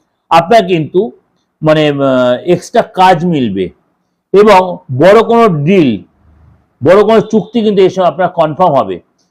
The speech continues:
সেল বেড়ে যাবে, পারফরমেন্স যথেষ্ট ভালো দেখায়, বস আপনার যথেষ্ট সুখ্যাতি করবে,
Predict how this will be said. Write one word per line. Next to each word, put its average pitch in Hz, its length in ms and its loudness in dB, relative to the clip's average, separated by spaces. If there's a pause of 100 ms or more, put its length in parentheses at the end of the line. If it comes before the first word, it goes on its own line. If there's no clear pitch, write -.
(140)
সেল 214 360 2
বেড়ে 214 240 6
যাবে, 127 260 0
পারফরমেন্স 180 680 -2
যথেষ্ট 180 380 -4
ভালো 196 240 -2
দেখায়, 185 280 0
বস 165 320 -2
আপনার 185 260 -4
যথেষ্ট 160 380 -4
সুখ্যাতি 208 400 -6
করবে, 123 340 -6